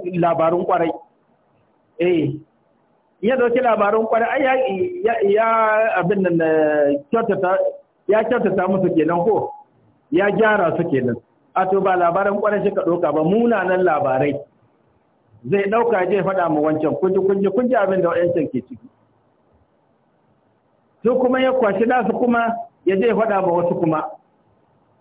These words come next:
To haka nan, aikin da yake yi kenan. To dalilin da ya sa ake azabtar da su a cikin waɗannan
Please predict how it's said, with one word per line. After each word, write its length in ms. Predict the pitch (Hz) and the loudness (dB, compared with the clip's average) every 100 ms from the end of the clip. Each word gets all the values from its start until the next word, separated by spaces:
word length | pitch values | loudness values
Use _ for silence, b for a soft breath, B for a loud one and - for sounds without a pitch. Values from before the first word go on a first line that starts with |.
| _ _ _ _ | _ _ _ _
To 80 | 180 | -2
haka 240 | 175 208 165 | 0 0 0
nan, 160 | 156 151 - - _ _ _ _ _ - - | -2 -4 -10 -18 _ _ _ _ _ -20 -6
aikin 380 | 185 226 233 175 | 0 0 2 0
da 80 | 190 | 2
yake 180 | 190 180 | 2 2
yi 180 | 170 - | 0 0
kenan. 300 | 143 143 143 - - - _ _ _ _ _ _ _ _ _ _ _ _ _ _ - | 0 0 0 -4 -10 -20 _ _ _ _ _ _ _ _ _ _ _ _ _ _ -4
To 100 | 165 | -2
dalilin 440 | 185 226 233 208 | 0 0 0 2
da 80 | 190 | 0
ya 100 | 190 | 0
sa 80 | 208 | 0
ake 180 | 196 175 | 0 -2
azabtar 480 | 175 190 190 208 185 | 0 0 0 -2 -2
da 80 | 165 | -2
su 240 | 202 208 - - _ _ _ _ - | 0 0 -4 -14 _ _ _ _ -6
a 100 | 165 | -4
cikin 300 | 180 196 202 208 | -2 -2 0 0
waɗannan 600 | 208 175 175 185 185 190 | 0 0 0 0 0 -2